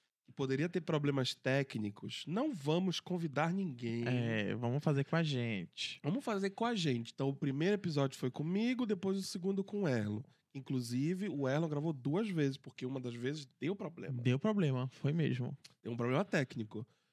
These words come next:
Speaker 2: De
Speaker 1: Então, a
Speaker 2: perder
Speaker 1: gente
Speaker 2: áudio, não foi,
Speaker 1: é.
Speaker 2: inclusive, não foi?
Speaker 1: Tanto é que, na verdade, o primeiro que foi gravado foi o do Erlon, depois o meu.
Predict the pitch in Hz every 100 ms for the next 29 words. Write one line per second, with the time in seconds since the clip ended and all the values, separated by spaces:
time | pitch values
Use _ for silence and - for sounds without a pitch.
0 | _ 123 131 151 147 196 233 214 208 170
1 | 165 175 165 143 139 127 120 - 277 _
2 | _ _ - 196 190 160 196 - 165 156
3 | 147 147 175 170 156 143 180 233 - _
4 | - - 151 143 135 135 135 - 165 180
5 | 131 131 160 143 - 170 202 180 117 110